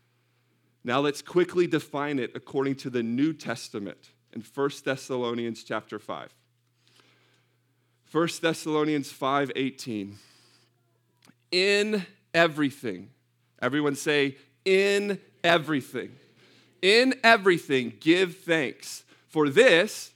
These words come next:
thanksgiving, "is the will of God in Christ Jesus for your lives." The definition of thanksgiving in the New Testament is this:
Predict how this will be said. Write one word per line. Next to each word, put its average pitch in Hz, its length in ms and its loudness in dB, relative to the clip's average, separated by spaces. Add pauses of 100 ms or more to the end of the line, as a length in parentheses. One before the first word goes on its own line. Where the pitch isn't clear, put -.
(140)
thanksgiving, 160 800 0 (460)
"is 285 580 2
the 185 160 2
will 247 600 2
of 175 260 -4
God 180 520 2 (160)
in 262 360 2
Christ 226 500 -2
Jesus 151 600 -6
for 190 360 -2
your 233 280 -2
lives." - 760 -6 (1160)
The 190 100 4
definition 240 840 2
of 226 140 -2
thanksgiving 170 840 -2 (220)
in 160 120 -2
the 165 100 2
New 190 180 0
Testament 170 680 -2
is 127 200 -8
this: 120 520 -4